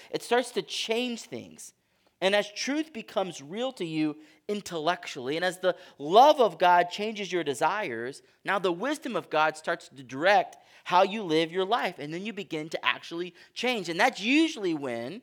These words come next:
people start to notice a difference in your life, right? When you become a Christian, they might,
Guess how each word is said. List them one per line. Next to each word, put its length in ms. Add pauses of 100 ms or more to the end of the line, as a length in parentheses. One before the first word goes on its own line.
(300)
people 240
start 240
to 80
notice 320
a 60
difference 480
in 100
your 120
life, 280 (540)
right? 180 (120)
When 120
you 60
become 300
a 40
Christian, 360
they 60
might, 200